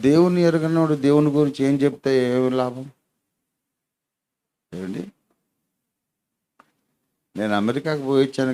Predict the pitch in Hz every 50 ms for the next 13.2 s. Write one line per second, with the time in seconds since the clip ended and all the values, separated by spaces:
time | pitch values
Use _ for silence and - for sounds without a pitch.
0 | 123 139 139 143 - 127 117 123 131 127 127 127 131 123 123 120 123 127 127 -
1 | 120 123 117 117 110 110 110 110 107 110 113 104 110 110 113 107 107 107 - _
2 | - 143 127 101 90 82 87 80 78 76 69 - _ _ _ _ _ _ _ _
3 | _ _ _ _ _ _ _ _ _ _ - 131 143 143 123 104 117 123 131 143
4 | 160 165 170 165 160 165 156 151 - 156 156 156 156 - 156 151 147 143 143 147
5 | 147 147 - - - 143 131 _ _ _ _ _ _ _ _ _ _ - - 113
6 | 120 123 143 156 139 - 147 151 151 143 139 135 139 143 135 - _ 147 143 139
7 | 131 131 131 123 120 123 117 113 117 123 139 135 127 117 95 76 - - _ _
8 | _ _ _ _ _ _ _ _ _ _ _ _ _ _ _ _ _ _ _ _
9 | _ _ _ _ _ _ _ _ _ _ _ _ _ _ _ _ _ _ _ _
10 | _ _ _ _ _ _ _ _ _ - 87 85 87 95 - - 139 156 175 175
11 | - - - - _ _ _ _ _ _ _ _ _ _ _ _ _ _ _ _
12 | _ - _ _ _ _ _ _ _ _ _ _ _ _ _ _ _ 110 127 143
13 | 160 170 180